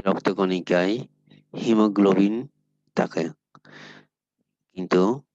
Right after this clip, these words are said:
শ্বেত রক্তকণিকায় হিমোগ্লোবিন থাকে না। লোহিত রক্তকণিকা নিউক্লিয়াসবিহীন,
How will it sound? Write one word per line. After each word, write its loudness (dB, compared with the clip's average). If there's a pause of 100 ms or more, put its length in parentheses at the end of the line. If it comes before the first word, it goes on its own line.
(2000)
শ্বেত 2
রক্তকণিকায় 0 (680)
হিমোগ্লোবিন 0 (960)
থাকে -4
না। -8 (3250)
লোহিত 0
রক্তকণিকা -2 (800)
নিউক্লিয়াসবিহীন, -2